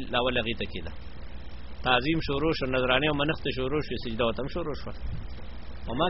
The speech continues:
كان الناس إلا أمة واحدة." دا پنجپیر چې یادېږي، پنجپیر دا خو یو کلی دی په صوابۍ کې.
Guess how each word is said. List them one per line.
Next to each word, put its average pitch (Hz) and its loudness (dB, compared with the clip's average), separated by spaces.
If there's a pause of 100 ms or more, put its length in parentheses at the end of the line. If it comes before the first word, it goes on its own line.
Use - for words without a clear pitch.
كان 175 8
الناس 151 4
إلا 135 4 (100)
أمة 123 2 (160)
واحدة." 104 -2 (1500)
دا 117 -2
پنجپیر 139 4
چې 156 4
یادېږي، 160 6
پنجپیر 131 0
دا 151 4
خو 151 0
یو 139 2
کلی 190 2
دی 131 0
په 113 -2
صوابۍ 101 0
کې. - -8